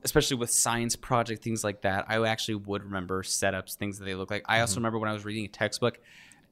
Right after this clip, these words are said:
Speaker 1: when I was recalling information, I would remember where things were on a page.
Speaker 2: Yeah.
Speaker 1: Like, where a sentence was written, I could remember, "Oh, that was in the upper left quadrant of that page." I remember where that was
Speaker 2: Wow.
Speaker 1: written, and I could, it would almost be rereading it in my mind.
Speaker 2: Interesting.
Speaker 1: So I think that makes me a visual learner, right?
Speaker 2: Yeah,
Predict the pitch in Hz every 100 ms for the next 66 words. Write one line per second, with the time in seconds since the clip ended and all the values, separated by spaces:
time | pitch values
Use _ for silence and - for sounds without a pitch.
0 | - 123 127 120 - 117 - 139 151 151
1 | 131 - 123 131 - 107 101 110 113 110
2 | 107 110 110 120 127 123 110 117 120 117
3 | 110 98 101 101 104 98 - 98 95 135
4 | 147 - - - 92 98 98 113 107 117
5 | 110 - 123 113 123 107 98 107 101 76
6 | 95 107 104 104 104 - 120 117 117 117
7 | 110 101 98 - 110 113 104 98 104 -
8 | - 104 95 98 - 101 92 95 - 98
9 | 95 - 101 101 104 107 107 117 98 90
10 | 95 85 90 - - - 113 113 113 113
11 | 117 117 117 113 - 110 101 92 110 107
12 | 104 101 90 82 87 87 85 82 87 90
13 | 165 - 71 - - 339 440 392 139 107
14 | 95 - 98 92 98 104 107 147 233 254
15 | 349 131 202